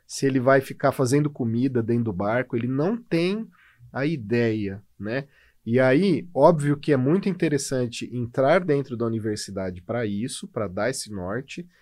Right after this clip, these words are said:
e eu acho que o associativismo, ele pode dar, e a gente vo-, e aí eu vou um pouco mais pra trás, e aí quero ouvir a sua opinião sobre isso. Eh,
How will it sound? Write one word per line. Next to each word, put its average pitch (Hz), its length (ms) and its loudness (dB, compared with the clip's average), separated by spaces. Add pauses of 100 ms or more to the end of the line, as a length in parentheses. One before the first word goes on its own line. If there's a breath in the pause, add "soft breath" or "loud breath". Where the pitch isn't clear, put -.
(160 soft breath)
e 107 60 -4
eu 113 140 4
acho 113 160 0
que - 60 -2
o 117 40 2
associativismo, 104 800 -8
ele 98 160 -6
pode 104 460 -8
dar, 90 340 -8 (600 soft breath)
e 123 120 4
a 135 60 8
gente 147 260 2
vo-, 127 240 0
e 135 120 6
aí 139 120 10
eu 170 100 10
vou 147 160 6
um 151 100 4
pouco 185 220 2
mais 185 180 4
pra 196 140 2
trás, 104 380 0
e 107 60 -2
aí 104 80 -2
quero 120 200 0
ouvir 135 200 0
a 147 40 2
sua 147 160 -4
opinião 143 300 -2
sobre 170 320 -4
isso. 104 360 -4 (640)
Eh, 113 1000 -2